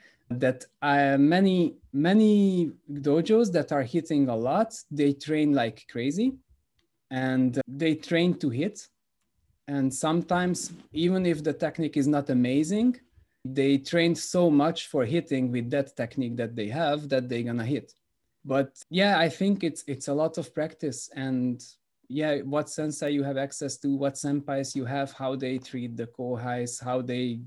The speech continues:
give the teaching down, how much extra they put in. I know that, uh, my guys trained a lot. Our bukkatsu started,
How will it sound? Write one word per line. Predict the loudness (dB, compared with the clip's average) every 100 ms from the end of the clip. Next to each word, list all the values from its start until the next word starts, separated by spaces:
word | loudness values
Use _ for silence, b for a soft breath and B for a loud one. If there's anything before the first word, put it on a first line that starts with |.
| -8
give | -2 -2 -4 -10 -12
the | -10
teaching | -4 -4 -2 -4 -4
down, | -4 -4 -4 -6 -10 _ _ _ _ _ _ _
how | -2
much | 0 0
extra | -2 -4 -4 -2
they | 0 -2
put | -2 -4 -2
in. | -4 -2 -2 -4 _ _ _ _ _ _
I | -8 -6 -4 -2
know | 0 0 0
that, | 0 -2 -4 -6
uh, | -6 -4 -4
my | -2 -2
guys | 0 -2 -4
trained | -8 -8 -6
a | -6
lot. | -4 0 0 -2 -10 _ _ _ _ _ _ _ _ _ -4
Our | 2 2
bukkatsu | 4 2 0 -4 -4 -4 -4 -4
started, | -4 0 0 -2 -4 -6